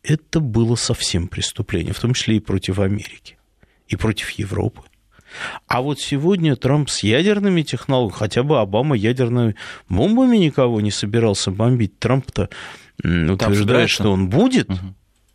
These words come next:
Speaker 1: А я не очень понимаю в этой ситуации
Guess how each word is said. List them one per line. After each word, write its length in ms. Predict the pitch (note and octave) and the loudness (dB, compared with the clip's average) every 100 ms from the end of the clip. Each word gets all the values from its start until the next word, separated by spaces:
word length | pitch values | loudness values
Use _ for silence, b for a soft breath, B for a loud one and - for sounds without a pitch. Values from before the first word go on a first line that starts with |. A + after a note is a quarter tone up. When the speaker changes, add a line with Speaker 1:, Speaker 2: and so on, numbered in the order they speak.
| _ _ _ - B B | _ _ _ -20 B B
Speaker 1:
А 120 | F#2+ | -2
я 100 | A2+ | 2
не 120 | F#3+ | 2
очень 180 | A#3 - | 2 0
понимаю 520 | - D3 E3+ E3 A#2+ | 0 2 4 4 2
в 100 | G2 | 2
этой 180 | B2 G#2+ | 0 -2
ситуации 640 | - - - C3 - F#2+ | -4 -6 0 0 0 -4